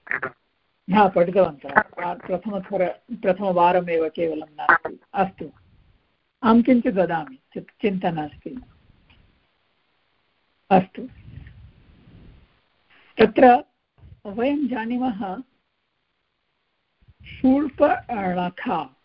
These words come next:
ण, ण, दीर्घं णकारः अस्ति तत्र। पश्यति, तत्र शिष्यस्य, शिष्य, शिष्यः किं वदति, तत्र शूर्प ण अस्ति, तत्र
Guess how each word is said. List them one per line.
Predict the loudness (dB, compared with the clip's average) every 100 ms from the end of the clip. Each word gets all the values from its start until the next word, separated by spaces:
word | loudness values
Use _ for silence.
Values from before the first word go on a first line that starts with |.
| -6
ण, | 0 2 2 -2 -4
ण, | -2 -4 -8 _ _ _ _ _ -20 _ _ -20 _ _
दीर्घं | 0 0 0 -2 -4 -10 _ _ -20 _ _ -6
णकारः | -2 0 6 6 6 -2
अस्ति | -10 -12 _ -16
तत्र। | -14 -16 -20 _ _ _ _ _ _ _ _ _ _ _ _ -2
पश्यति, | 2 6 6 4 -6 _ _
तत्र | -8 -6
शिष्यस्य, | -6 -8 -2 -2 -2 -8 -8
शिष्य, | -8 -6 -6 -6 _
शिष्यः | -8 -2 0
किं | 0 0
वदति, | 0 0 -2 -4 -12 -14 _ _ _ _ _
तत्र | -8 -6 -8 -10 _ _ _ _ _ _ _ _ _
शूर्प | 2 4 6 6 6 4 2 _ _ _ _ -10
ण | -2
अस्ति, | -2 0 -4 -6 -10
तत्र | -12 -14 -14 -18